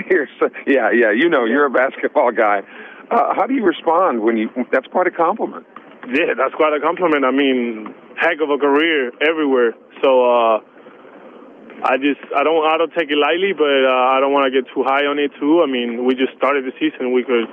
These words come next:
Speaker 2: knock on wood, that we could lose every single other game. It's just sports, but, uh,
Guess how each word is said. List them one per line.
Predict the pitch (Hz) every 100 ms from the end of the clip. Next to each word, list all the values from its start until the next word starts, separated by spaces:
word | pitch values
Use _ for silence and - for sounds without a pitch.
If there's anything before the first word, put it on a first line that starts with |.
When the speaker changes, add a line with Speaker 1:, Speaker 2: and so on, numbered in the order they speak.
| - - - - - - - - - - - 131
Speaker 2:
knock | 131 127
on | 123 127
wood, | 180 170 143
that | 143 135 123 127 139
we | 147
could | 160
lose | 156 143
every | 147 165 156
single | 160 151
other | 151 139
game. | 147 180 151
It's | 131 131
just | -
sports, | - 170 160 - -
but, | 143 139
uh, | 131 127 120